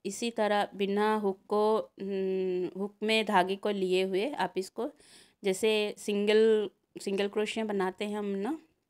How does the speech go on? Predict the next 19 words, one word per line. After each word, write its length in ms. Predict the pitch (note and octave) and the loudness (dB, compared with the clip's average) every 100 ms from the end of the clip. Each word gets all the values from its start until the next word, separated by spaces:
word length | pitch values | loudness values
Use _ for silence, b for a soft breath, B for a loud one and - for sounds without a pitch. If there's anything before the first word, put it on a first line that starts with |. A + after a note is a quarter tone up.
| - | -14
उसी 200 | F3+ G#3+ | -8 -4
तरह 220 | G3 F#3+ | -2 0
आप 120 | F3+ F3+ | 0 -2
इसको 300 | F#3 - E4+ _ b b b | -10 -8 -10 _ b b b
बनाते 440 | G3 F#3 D#3+ D#3+ F#3+ | 0 2 0 -2 -4
जाना 280 | F#3 C3+ D3 | -4 -6 -10
है। 140 | D#3 _ _ _ - | -14 _ _ _ -12
ये 120 | F#3+ | -8
देखिए, 300 | F3 F3 E3 - | -8 -10 -12 -10
इस 180 | F3+ - | -12 -8
तरह 180 | F#3 F3+ | -4 -4
आपको 320 | F3 - B3 | -4 -6 -8
इस 200 | G#3+ - | -8 -6
बीच 260 | F3 F3+ - | -6 -6 -10
बीच 180 | F#3 | -10
में 140 | G3 F#3+ | -6 -4
लेके 280 | F3 E3+ F3 | -4 -6 -6
आना 220 | E3+ E3 | -4 -6
है। 160 | E3 | -8